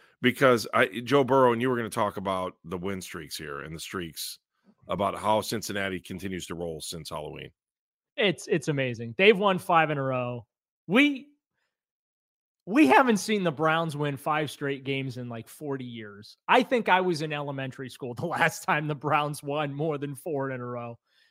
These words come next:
Speaker 2: I'm being a little sarcastic. I think it was ninety-four that they won four, uh, uh,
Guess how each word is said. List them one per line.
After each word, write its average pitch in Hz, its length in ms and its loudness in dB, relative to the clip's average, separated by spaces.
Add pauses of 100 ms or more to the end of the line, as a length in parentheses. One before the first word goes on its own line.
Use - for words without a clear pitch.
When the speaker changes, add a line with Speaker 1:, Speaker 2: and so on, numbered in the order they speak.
Speaker 2:
I'm 190 100 0
being 190 200 6
a 165 80 4
little 139 240 0
sarcastic. 123 600 -8
I 123 80 -4
think 139 140 -4
it 135 60 -6
was 120 160 -6
ninety-four 113 560 -8
that 101 120 -16
they 110 100 -10
won 107 220 -10
four, 110 320 -12
uh, 110 60 -14
uh, 104 440 -14